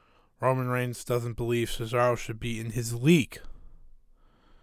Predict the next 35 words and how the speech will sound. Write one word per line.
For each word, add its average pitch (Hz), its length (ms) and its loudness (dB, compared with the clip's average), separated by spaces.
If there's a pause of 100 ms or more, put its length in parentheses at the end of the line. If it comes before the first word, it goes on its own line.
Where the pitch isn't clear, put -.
(540)
So - 180 -6
Cesaro 147 580 8
continuing 165 580 2
to - 120 -2
prove 139 500 6
that 107 180 -4
he 123 140 -2
not 135 220 2
only 147 160 2
belongs 131 800 4
in 147 100 2
the 147 80 2
league 143 460 2
of 131 280 -2
a 131 120 -2
Roman 135 340 -4
Reigns, 127 340 -8 (640)
but 113 140 -8
that 110 160 -2
he 117 120 -4
is 110 140 -8
worthy 127 440 0
of 117 180 -4
this 120 160 -6
title 123 260 0
shot 156 340 2 (460)
is 123 220 -6
a 107 100 -2
story 156 600 6 (100)
I 135 200 4
am 120 240 -2
ready 127 320 2
to 131 140 -2
listen 120 380 -6
to. - 180 -14